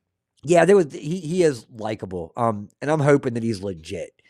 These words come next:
But like I said, we, we live in this world deception. It's like, I'd hate for him to, like, be leading people one way just to lead 'em off of a cliff, like a lemming.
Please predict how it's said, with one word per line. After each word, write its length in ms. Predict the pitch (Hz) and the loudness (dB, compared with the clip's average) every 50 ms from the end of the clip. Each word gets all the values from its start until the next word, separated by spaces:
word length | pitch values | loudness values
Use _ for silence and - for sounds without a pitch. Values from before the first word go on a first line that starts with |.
| _ _ _ _ _ _ _ _ _ | _ _ _ _ _ _ _ _ _
But 80 | - | 2
like 120 | 139 135 127 | 4 4 4
I 40 | 127 | 4
said, 200 | - 151 135 117 | 4 4 4 4
we, 100 | 120 120 | 4 2
we 180 | 127 131 127 | 2 2 2
live 180 | 123 131 143 143 | 4 4 4 4
in 60 | 135 | 2
this 140 | 127 120 - | -2 -4 -2
world 320 | 113 123 123 127 123 117 | 2 4 4 4 4 2
deception. 680 | 113 110 - - 127 113 104 - - - 117 104 101 101 | -2 -6 -6 -4 -4 -4 -4 -4 -8 -8 -6 -6 -4 -4
It's 180 | 104 101 - | -6 -8 -6
like, 200 | - 107 104 95 107 | -6 -6 -6 -4 -4
I'd 100 | 113 107 | -6 -4
hate 240 | 101 127 123 123 - | -2 -2 -4 -4 -4
for 80 | 120 113 | -4 -6
him 120 | 110 107 | -4 -4
to, 80 | - 110 | -6 -4
like, 200 | 104 104 104 92 | -4 -4 -4 -6
be 100 | 101 101 | -8 -10
leading 360 | 98 104 110 113 110 110 107 | -10 -10 -12 -14 -16 -16 -14
people 340 | - 110 110 107 - 104 101 | -10 -8 -8 -6 -4 -4 -4
one 200 | 98 104 104 101 | -2 -2 -2 -2
way 140 | 101 98 98 | -4 -4 -4
just 200 | 95 98 98 - - | -4 -6 -6 -6 -6
to 60 | 104 | -8
lead 180 | 95 98 101 98 | -6 -6 -8 -8
'em 100 | 95 95 | -6 -4
off 180 | 95 92 92 101 | -4 -4 -6 -6
of 80 | 90 | -10
a 80 | 73 67 | -16 -16
cliff, 420 | - - - 90 73 - - - _ | -16 -16 -18 -16 -16 -16 -16 -18 _
like 140 | 104 101 85 | -14 -12 -10
a 60 | 90 85 | -8 -8
lemming. 340 | 87 92 95 85 76 69 | -6 -6 -6 -6 -8 -12